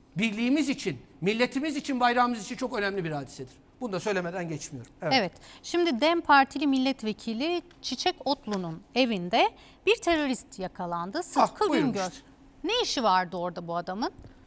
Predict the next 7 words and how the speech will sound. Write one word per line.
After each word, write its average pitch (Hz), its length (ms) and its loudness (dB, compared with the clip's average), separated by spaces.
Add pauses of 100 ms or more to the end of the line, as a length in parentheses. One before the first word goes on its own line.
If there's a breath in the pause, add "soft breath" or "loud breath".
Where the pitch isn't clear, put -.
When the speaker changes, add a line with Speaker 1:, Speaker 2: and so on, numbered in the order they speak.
(200 loud breath)
Speaker 2:
Orada 302 440 4
hapishaneden 269 920 0
gelen 262 400 4 (280 loud breath)
teröristlerin 262 680 2
mektupları 226 720 -2
da 170 160 2 (180)
çıktı. - 560 -6